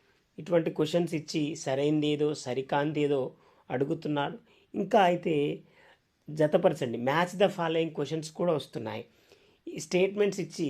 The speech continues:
ఆరోహణ క్రమం, అవరోహణ క్రమం కూడా అడుగుతూ ఉన్నాడు. శుంగవంశ,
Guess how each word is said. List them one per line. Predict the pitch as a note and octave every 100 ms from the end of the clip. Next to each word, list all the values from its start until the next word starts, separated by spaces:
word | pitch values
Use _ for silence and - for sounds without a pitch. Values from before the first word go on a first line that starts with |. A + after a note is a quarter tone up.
| C3+ D3 - _ - C3
ఆరోహణ | D#3 F#3+ E3+ F3+ E3+
క్రమం, | E3 F3 A#3 - B2+
అవరోహణ | C#3 F3 E3+ F3 D#3
క్రమం | D#3+ D3+ D#3 D#3
కూడా | D#3+ D#3 D3 - - _ D3+
అడుగుతూ | D#3 D3+ - A#2
ఉన్నాడు. | G#2 A#2 B2 - _ _ _ _ _ _ - -
శుంగవంశ, | G#3 A#3+ B3 A3 G3 G3